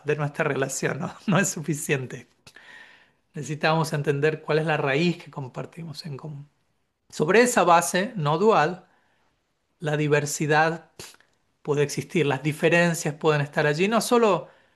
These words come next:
podemos tolerar las diferencias, sino que las diferencias se vuelven atractivas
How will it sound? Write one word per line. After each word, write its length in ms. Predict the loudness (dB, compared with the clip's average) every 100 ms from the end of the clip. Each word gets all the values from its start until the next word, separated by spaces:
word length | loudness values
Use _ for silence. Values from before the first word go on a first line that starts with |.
| _
podemos 340 | 0 0 0 0
tolerar 480 | 2 4 4 4 4
las 140 | 0
diferencias, 640 | -2 -4 -4 -4 -6 -8 -6
sino 180 | -2 0
que 60 |
las 120 | 2 0
diferencias 540 | -2 -2 -2 -4 -8
se 120 | -4
vuelven 540 | 0 0 0 -2 -6 -10 _ _ _ -12
atractivas 880 | -4 -4 0 4 4 4 -6 -20